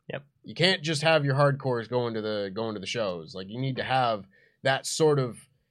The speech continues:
Speaker 2: you know, that, that draw, that aura to other people where they look at it and it's a fun show and everybody's having fun, and whether they are or not, it needs to project that level of positivity.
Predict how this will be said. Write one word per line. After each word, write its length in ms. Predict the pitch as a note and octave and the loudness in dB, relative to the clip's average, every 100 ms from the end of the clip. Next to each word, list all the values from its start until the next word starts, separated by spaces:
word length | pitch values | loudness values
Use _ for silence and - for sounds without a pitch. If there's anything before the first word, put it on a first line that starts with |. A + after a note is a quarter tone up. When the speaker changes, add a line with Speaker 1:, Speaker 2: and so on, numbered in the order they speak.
| - | -2
Speaker 2:
you 100 | C#3+ | 2
know, 320 | A#2+ G2 E2 - _ _ - | 2 0 -4 -12 _ _ 2
that, 240 | C3+ C#3 | 2 4
that 200 | C#3 C3 | 0 0
draw, 540 | G#2 B2 E3 F3 D3 A#2+ | -2 4 6 8 8 6
that 180 | A#2 - | 2 0
aura 460 | D#3+ F3 F3 D#3+ C#3 | 2 6 8 8 6
to 120 | C#3+ | 4
other 220 | D3 D3+ | 4 4
people 500 | C#3 D#3+ D3+ C#3+ A2+ | 4 2 2 0 2
where 120 | A2+ | 2
they 120 | B2 B2 | 2 4
look 240 | D3 D3+ | 2 4
at 200 | D3+ B2+ | 4 4
it 160 | A#2 A2 | 2 -2
and 100 | A#2+ | -4
it's 140 | A2+ | -6
a 40 | A#2+ | -2
fun 340 | - E3 D#3 | 2 4 4
show 680 | C#3 D#3+ D#3+ D3+ C#3 B2 A2+ | 2 6 8 8 6 2 -2
and 140 | G#2 | -4
everybody's 480 | A#2+ D#3 D#3 D#3 C#3 | 0 0 2 0 2
having 260 | D#3 D3+ C#3+ | 2 2 0
fun, 680 | - E3 D#3+ D3+ D3 C3+ A#2 | 2 4 6 4 4 2 0
and 240 | G#2+ F#2+ - _ - | -6 -10 -14 _ 2
whether 240 | E3 E3+ | 4 6
they 160 | D#3+ E3+ | 6 8
are 220 | F3 E3 | 8 8
or 60 | |
not, 360 | E3 E3+ D#3+ C#3 | 6 6 4 0
it 120 | C#3+ | -2
needs 260 | D#3+ E3+ C#3 | 0 0 0
to 80 | D3 | -4
project 800 | C3 - D3+ C#3 D3 E3 - - | -2 0 0 2 4 4 2 -4
that 260 | C3+ D3 B2+ | 0 0 2
level 420 | C#3+ E3 D#3+ C#3 | 6 6 4 0
of 120 | C3+ | 0
positivity. 920 | C#3 C3 A#2 - D3+ C#3+ A#2 F#2+ E2+ | 2 2 0 0 2 2 2 -2 -12